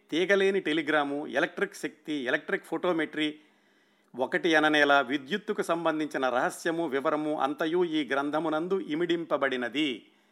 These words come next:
అని రెండో భాగంలో రాద్దాం అనుకున్నారు కానీ రాయలేకపోయారు. పంతొమ్మిది వందల ఇరవైలో వాళ్ళు ఈ తీగలేని టెలిగ్రాము, వైర్‌లెస్ గురించి వ్రాద్దాం అనుకున్నారు.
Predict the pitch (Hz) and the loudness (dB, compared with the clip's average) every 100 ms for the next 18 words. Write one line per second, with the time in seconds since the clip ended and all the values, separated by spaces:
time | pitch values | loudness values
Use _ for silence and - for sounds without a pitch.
0 | _ _ - 139 208 156 156 131 151 190 | _ _ -6 -4 -2 -2 -2 -4 -2 2
1 | 160 160 151 131 139 147 143 143 139 131 | 2 2 2 2 2 0 -2 -6 -4 -4
2 | 151 120 117 151 147 - 127 117 143 254 | -6 -2 0 0 -2 -2 -2 -2 -2 -6
3 | - _ _ _ _ _ 135 147 156 156 | -8 _ _ _ _ _ -2 -2 -2 -2
4 | 147 135 131 123 123 120 113 107 113 113 | -2 -2 -2 -4 -4 -4 -4 -4 -2 -2
5 | 107 120 170 247 - _ _ _ 123 110 | -2 -2 -2 -2 -8 _ _ _ -4 2
6 | 117 110 113 156 254 - _ _ _ _ | 2 2 0 0 0 -4 _ _ _ _
7 | - 131 127 123 120 - _ - 156 208 | -14 -6 -4 -4 -6 -10 _ -4 2 4
8 | 226 220 202 190 175 175 156 160 156 139 | 6 6 4 4 2 2 6 6 4 0
9 | 117 202 247 247 - 190 202 185 165 165 | 2 2 2 -2 0 -2 -2 0 0 2
10 | 175 170 151 151 156 | 2 0 -2 2 2